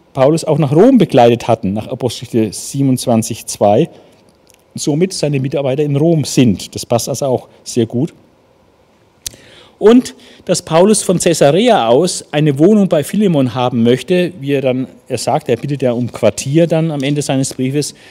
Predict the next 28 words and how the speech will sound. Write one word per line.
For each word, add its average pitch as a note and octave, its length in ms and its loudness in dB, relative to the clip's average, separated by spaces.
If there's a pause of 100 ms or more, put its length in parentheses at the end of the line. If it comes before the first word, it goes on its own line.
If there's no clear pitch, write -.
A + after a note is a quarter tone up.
(160)
dass B2 100 -6
er, A#2+ 80 -2
wenn A#2+ 80 0
er G#2 60 -4
entlassen C#3 420 -2
wird C#3+ 100 0
aus C3 140 -2
dem C3+ 100 -8
Gefängnis, C3 440 -2
dass A2+ 80 -10
er G#2+ 80 -2
dann, G#2+ 240 -2 (300)
äh, G2 340 -2 (180)
beim G2+ 160 -4
Philemon, G#2+ 580 -2 (120)
äh, G#2+ 120 -6
Quartier E3 440 0
nehmen C3+ 260 2
möchte. D3 480 2 (460)
Ähm, A#2+ 340 0 (380)
das C3+ 420 0
ist - 540 -4 (1200)
von A#2 100 -10
Caesarea C3+ 600 4
aus A#2 280 2
eigentlich A#2 220 -4
sehr A2 300 0
unwahrscheinlich, G2 920 -2